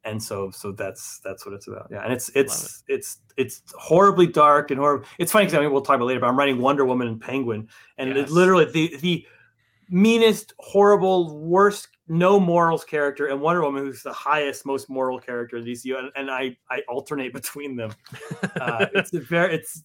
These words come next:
Speaker 1: it's, they're, they're very bizarre sort of poles of the D C U, but yeah.
Speaker 2: Yeah, but I'm sure that helps you with the process where you're like, "Okay, I'm, I'm, I'm out of the gutter. I'm gonna go into the, like, I'm gonna go to Paradise Island now and try and, like,
Speaker 1: <laughs> It does.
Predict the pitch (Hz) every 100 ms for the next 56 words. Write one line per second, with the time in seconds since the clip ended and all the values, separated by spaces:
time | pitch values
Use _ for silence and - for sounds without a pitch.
0 | - 156 _ - 151 139 139 135 135 131
1 | 127 123 123 120 113 110 107 _ 113 113
2 | 98 104 101 101 - 104 98 95 101 95
3 | 147 170 92 87 180 233 262 233 147 190
4 | - 135 101 107 123 135 131 156 208 -
5 | 98 - 123 110 107 110 143 151 143 131
6 | 123 117 117 - - - 147 165 151 175
7 | 185 185 160 143 147 151 147 147 139 127
8 | 139 135 131 131 123 117 127 120 - 139
9 | 131 127 123 127 113 104 101 98 101 98
10 | 92 90 92 90 95 90 87 85 87 -
11 | - -